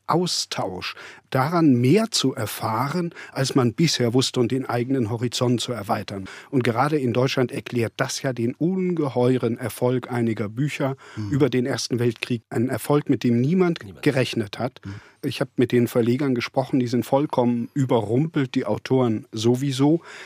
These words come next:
Speaker 1: Daraus erklärt sich der Erfolg vieler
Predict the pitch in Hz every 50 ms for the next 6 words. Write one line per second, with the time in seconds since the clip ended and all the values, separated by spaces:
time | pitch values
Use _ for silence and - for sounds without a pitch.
0 | - - _ - - 123 123 123 139 143 - - 120 117 - - 135 135 151 151
1 | 143 - - 151 143 - - 131 113 120 - - - 131 139 147 151 - - -
2 | - - 175 185 190 196 175 175 165 156 156 156 151